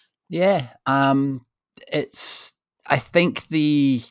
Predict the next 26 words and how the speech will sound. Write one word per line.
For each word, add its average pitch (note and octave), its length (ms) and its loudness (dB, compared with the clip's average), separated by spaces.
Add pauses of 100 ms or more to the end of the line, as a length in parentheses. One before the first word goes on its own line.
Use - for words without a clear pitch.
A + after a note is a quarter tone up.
(280)
I - 20 -10
mean, B2+ 160 6
the A2+ 60 -2
video C3+ 320 0
game A#2 180 2
had A2 140 0
been G#2 120 2
out G2+ 220 2
for G2 380 2
a - 800 -14
few - 680 -8
years, A2+ 500 2
couple - 280 -2
of G#2+ 40 4
years G#2+ 200 2
by G2 220 0
then. G2+ 420 2 (480)
Um, G2+ 560 2 (400)
but - 160 -4 (640)
just - 360 -2
because C#3+ 400 0
skateboarding A#2 300 0
was A2 160 0
co-, - 140 -8
becoming A2 480 0
more, G2+ 600 2